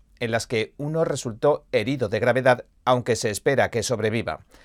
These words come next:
Los dos hombres se enfrentan a seis cargos de asesinato con varios agravantes por asesinato en masa.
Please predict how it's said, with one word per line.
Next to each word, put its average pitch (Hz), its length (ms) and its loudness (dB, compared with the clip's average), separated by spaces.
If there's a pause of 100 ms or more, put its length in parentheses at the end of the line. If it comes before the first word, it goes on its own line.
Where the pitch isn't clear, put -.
(240)
Los 120 180 2
dos 135 200 2
hombres 135 260 2
se 147 80 0
enfrentan 139 600 0
a - 120 0
seis 151 240 -4
cargos 151 380 2
de 139 100 4
asesinato 131 720 0
con 107 240 -2
varios 139 340 2
agravantes 131 600 0
por 117 240 2
asesinato 107 680 -2
en 98 80 -4
masa. 110 400 0